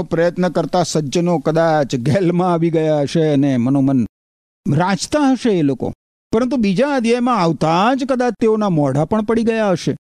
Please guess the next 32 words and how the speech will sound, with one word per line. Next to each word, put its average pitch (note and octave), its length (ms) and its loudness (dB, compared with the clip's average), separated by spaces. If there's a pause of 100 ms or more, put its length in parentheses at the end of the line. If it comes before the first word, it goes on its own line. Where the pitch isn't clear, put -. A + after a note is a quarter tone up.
(120)
પ્રેષિત G#3 400 -2
પાઉલનો A3 460 0
તર્ક G#3 400 -2
કેટલો D#3 680 0 (160)
બધો F3+ 280 0
નક્કર D3+ 420 -4
છે, A#2+ 160 -4
તમે C3+ 220 0
જુઓ E3+ 220 0
જરા. G#2+ 240 -4 (420)
આવા C3+ 200 0
લોકોને D3+ 400 0 (180)
પ્રેષિત - 360 -6
પાઉલ G2+ 240 -2
કહે F#2 180 -4
છે G2+ 180 -4 (920)
કે A3+ 100 2 (140)
તું C4+ 640 2 (300)
જે E3+ 280 2
બાબતોમાં G3 800 0
બીજા D#3+ 360 0
લોકોનો F#3+ 500 0
ન્યાય D#3+ 360 0
કરે C#3 280 0
છે, D#3 200 -2 (280)
એમાં E3 720 0
જ B3 120 -4
તું B3+ 180 0
પોતાની G#3+ 400 0
જાતને E3+ 340 0
પણ D#3 220 0
દોષિત C3 340 -2